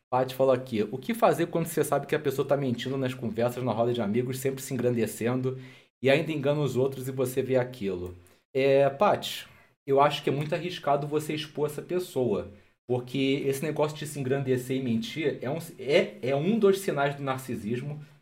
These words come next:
E, eh, quando você expõe um narcisista assim na cara, na lata, o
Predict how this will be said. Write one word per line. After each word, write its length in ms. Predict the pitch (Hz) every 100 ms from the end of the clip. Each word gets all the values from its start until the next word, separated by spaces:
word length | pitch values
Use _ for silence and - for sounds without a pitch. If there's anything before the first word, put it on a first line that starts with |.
| _ _
E, 520 | 131 135 139 135 135
eh, 300 | 131 131 - - -
quando 240 | 170 202
você 300 | 196 185 190
expõe 340 | 180 - 156
um 60 | 151
narcisista 560 | 151 - 135 120 139 131
assim 120 | 139
na 160 | 139
cara, 380 | 127 - 160 139
na 100 | 117
lata, 460 | 104 143 156 -
o 60 | 95